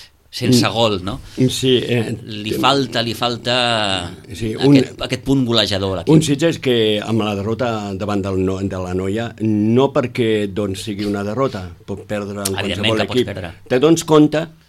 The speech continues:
Speaker 2: eh, que aquest Sitges
Speaker 1: De les mancances.
Speaker 2: no pot arribar,
Speaker 1: Mm.
Speaker 2: no pot arribar a intentar la promoció o intentar l'ascens, que l'ascens ja està molt difícil, perquè, doncs, el Sant Mauro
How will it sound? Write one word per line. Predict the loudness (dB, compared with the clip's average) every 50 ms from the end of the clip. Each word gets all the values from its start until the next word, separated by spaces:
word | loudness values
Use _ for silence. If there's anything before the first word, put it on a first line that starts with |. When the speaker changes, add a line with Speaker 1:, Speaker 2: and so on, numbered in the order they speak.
| _ _ -10
Speaker 2:
eh, | -4 -4 -2 -2 -4 -4
que | -6 -6
aquest | -6 -6 -6 -6
Sitges | -8 -8 -10 -6 -2 -2 -2 -2 -2 -2
Speaker 1:
De | 0
les | 2 4
mancances. | 4 4 4 4 4 4 4 4 6 6
Speaker 2:
no | 8 6 6
pot | 6 4 2 2
arribar, | 2 0 0 -2 -4 -4 -6 -8 -12 -14
Speaker 1:
Mm. | -14 -12 -12 -14 -12 _
Speaker 2:
no | -4 -4 -2 -2
pot | -4 -4 -4
arribar | -4 -4 -4 -2 0 0 0 -2 -2 -6 -16 -20 -20 -20 -8 0
a | 2 4 6 6 6 4 2 2 2 0 0 -2 -2 -4 -6 -6 -10 -14 -20 -20 -20 _ _
intentar | 0 2 2 4 4 2 2 4 4 4 4
la | 4 2
promoció | 2 4 4 4 4 2 2 2 2 2 0 -4 -14 -18 _
o | 2 4 6 6
intentar | 6 6 4 2 0 2 2 2 2 2
l'ascens, | 2 0 -2 -2 -2 -2 -2 -2
que | -4 -4
l'ascens | -4 -4 -4 -4 -4 -4 -4
ja | -6
està | -6 -6 -4 -4
molt | -4 -4 -4 -4
difícil, | -4 -4 -4 -4 -4 -4 -6 -8 -8
perquè, | -10 -12 -10 -8 -8 -8 -8
doncs, | -8 -10 -10 -10 -10
el | -12 -10
Sant | -10 -8 -6
Mauro | -4 -2 -2 -2 0 -2 -2 -2